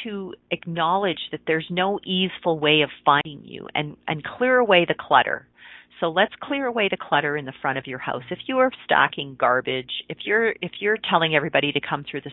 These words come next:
side door because the lock to your front door is broken, or the front entrance light is burnt out, or there's, um, some things piled up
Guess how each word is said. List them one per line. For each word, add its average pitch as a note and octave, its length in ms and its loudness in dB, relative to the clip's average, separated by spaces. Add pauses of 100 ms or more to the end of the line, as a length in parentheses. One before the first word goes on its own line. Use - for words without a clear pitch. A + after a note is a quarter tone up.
(100)
side C3+ 280 4
door C3+ 220 -6
because C#3+ 340 -6 (100)
the C#3+ 160 -6 (240)
lock C#3+ 380 4 (100)
to - 80 -8
your C3+ 200 -4
front C3 220 -4
door C3 240 -4
is C3 80 -8 (100)
broken, B2+ 520 -2 (340)
or E3+ 220 4
the E3+ 100 4 (100)
front D3+ 280 4 (100)
entrance D3 480 -4
light C#3 340 0
is C#3+ 120 -4 (120)
burnt C#3 300 -4
out, C3 460 0 (420)
or D3+ 540 2 (120)
there's, C#3+ 520 0 (520)
um, - 340 -2 (180)
some D#3+ 120 -6 (120)
things D3+ 200 0 (160)
piled D3 320 4
up C3 160 2